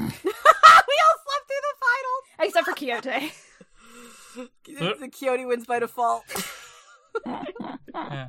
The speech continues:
Speaker 3: So
Speaker 1: Love
Speaker 3: use
Speaker 1: it.
Speaker 3: these epilogues to answer any lingering questions you have about your competitor, to describe the effect they had on the world during the tournament, and to set up what happens next in their story.
Speaker 1: Would you like to go first, 'cause you're first in the order?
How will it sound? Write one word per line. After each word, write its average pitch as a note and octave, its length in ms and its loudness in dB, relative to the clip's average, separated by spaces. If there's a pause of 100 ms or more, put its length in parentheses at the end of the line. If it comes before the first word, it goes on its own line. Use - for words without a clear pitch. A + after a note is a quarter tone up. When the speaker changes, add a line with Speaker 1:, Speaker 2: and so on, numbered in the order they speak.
(120)
Speaker 3:
So - 180 -6
Speaker 1:
Love C#3+ 560 -10
Speaker 3:
use E3 320 0
Speaker 1:
it. F3+ 60 -8
Speaker 3:
these D#3+ 180 -2
epilogues D3 840 -2
to D3 320 -6
answer D3 600 -6
any D#3 280 -4
lingering E3+ 420 -2
questions E3+ 460 -4
you E3+ 120 -2
have C#3 580 0
about C3+ 540 -4
your D3 120 -10
competitor, C#3 640 -8
to - 160 -20
describe B2 420 -6
the B2+ 100 -10
effect C3 320 -12
they B2+ 80 -8
had C3 240 -2
on B2+ 80 -6
the B2 80 -10
world C3+ 400 -4
during C3+ 280 -8
the A#2+ 60 -14
tournament, E3 460 -8
and C#3 140 -16
to A#2 80 -16
set E3 240 -6
up D3 140 -8
what D3 120 -4
happens C#3 460 -4
next C#3 340 -8
in C#3 80 -8
their C3+ 160 -8
story. G2+ 540 -14 (880)
Speaker 1:
Would F3 100 -14
you F#3 80 -8
like F#3+ 160 -6
to - 60 -20
go G3 100 -4
first, G#3+ 320 -8
'cause E3+ 160 -16
you're E3 80 -14
first E3 240 -12
in F3 80 -12
the E3 80 -10
order? B3+ 260 -8